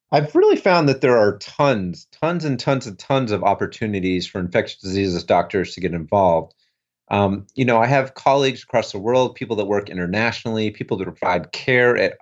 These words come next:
international sites, people that consult for N G Os, the W H O. Um, there's tons of opportunity,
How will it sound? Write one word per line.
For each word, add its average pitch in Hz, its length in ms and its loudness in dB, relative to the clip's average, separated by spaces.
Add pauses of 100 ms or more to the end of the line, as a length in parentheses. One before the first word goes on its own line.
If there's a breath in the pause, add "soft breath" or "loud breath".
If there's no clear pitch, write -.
(100)
international 104 580 -4
sites, 107 340 2
people 101 260 -4
that 92 120 0
consult 110 520 0
for 98 280 -2
N 101 160 -6
G 90 220 -2
Os, 107 460 2 (320)
the 104 100 -2
W 98 380 0
H 90 220 -2
O. 104 440 2 (440)
Um, 92 340 -4
there's 104 180 2
tons 147 280 0
of 117 100 2
opportunity, 101 840 -2